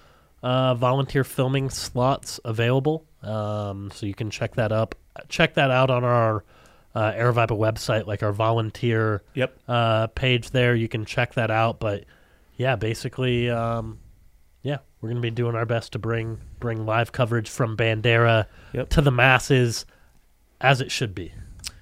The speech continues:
Speaker 2: Yeah, so it's, yeah, it's very exciting. Of course, last season we had,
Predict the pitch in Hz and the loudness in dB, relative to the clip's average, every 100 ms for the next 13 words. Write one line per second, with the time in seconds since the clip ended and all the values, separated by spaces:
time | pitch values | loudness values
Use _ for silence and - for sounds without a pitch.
0 | - 151 175 113 - 135 123 120 120 135 | 0 4 6 4 4 6 8 6 4 -2
1 | - - 123 104 107 123 123 - 123 113 | -4 0 2 2 2 4 4 0 2 2
2 | 117 113 117 - - 127 120 - - 123 | 2 -2 -4 -8 -2 2 2 0 -6 2
3 | 120 120 - 127 117 120 113 107 104 | 2 2 0 -2 -2 -2 0 0 0